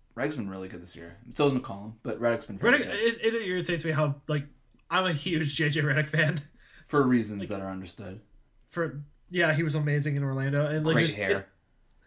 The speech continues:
Speaker 2: amazing hair.
Speaker 1: Great hair.
Speaker 2: It just, it drives me insane, like, how many people did not recognize how great he was this season.
Speaker 1: I think it's so many other storylines around the Clippers this season.
Speaker 2: Like, he just
Speaker 1: Um,
Speaker 2: kinda flew in under the radar,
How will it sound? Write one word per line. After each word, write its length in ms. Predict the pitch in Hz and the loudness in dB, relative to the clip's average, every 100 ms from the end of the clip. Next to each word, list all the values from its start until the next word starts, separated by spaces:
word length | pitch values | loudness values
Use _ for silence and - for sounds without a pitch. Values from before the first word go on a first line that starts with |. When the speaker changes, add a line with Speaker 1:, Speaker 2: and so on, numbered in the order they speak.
| _ _ - | _ _ -4
Speaker 2:
amazing 380 | 143 135 135 | 0 2 2
hair. 340 | 131 135 143 - _ _ _ - | 2 4 2 0 _ _ _ -10
Speaker 1:
Great 240 | 208 180 | -6 -2
hair. 80 | 196 | -2
Speaker 2:
It 60 | |
just, 260 | 190 220 - | -2 -4 -6
it 140 | - 170 | -6 -6
drives 400 | - 208 214 208 | -2 2 2 0
me 220 | 202 180 | -2 -2
insane, 960 | 156 143 - - 165 160 139 123 113 117 _ _ _ - | 0 0 -2 -2 0 2 2 -2 -8 -14 _ _ _ -6
like, 180 | 131 135 | -4 0
how 180 | - 170 | 2 4
many 120 | 180 | 4
people 200 | 170 156 | 2 2
did 200 | 156 147 | 2 2
not 200 | 151 135 | 0 2
recognize 420 | 147 143 127 131 | 0 2 -2 0
how 180 | 147 139 | 0 0
great 280 | 139 139 123 | -2 -4 -4
he 80 | 123 | -8
was 220 | - 113 | -10 -18
this 160 | 117 | -14
season. 340 | - 113 107 135 _ _ - | -14 -14 -16 -18 _ _ -10
Speaker 1:
I 60 | |
think 260 | 123 160 156 | -6 -4 -4
it's 160 | 135 123 | -4 -4
so 240 | - 143 | -4 0
many 120 | 131 | 2
other 160 | 110 107 | 2 0
storylines 640 | - 104 98 98 92 92 | -2 -4 -4 -4 -6 -8
around 140 | 92 92 | -10 -12
the 60 | |
Clippers 380 | 92 92 90 85 | -12 -12 -12 -12
this 120 | 85 | -14
season. 400 | - 92 92 87 - _ _ _ _ _ _ _ - - - _ | -12 -14 -14 -14 -18 _ _ _ _ _ _ _ -20 -20 -20 _
Speaker 2:
Like, 120 | - 202 | -2 2
he 80 | |
just 160 | 101 - | 4 4
Speaker 1:
Um, 60 | 196 | 4
Speaker 2:
kinda 140 | 233 | 0
flew 360 | - - 156 185 | -2 0 0 2
in 80 | |
under 160 | 196 208 | -2 -2
the 100 | 214 | 0
radar, 400 | 226 208 175 147 | 0 0 -2 -4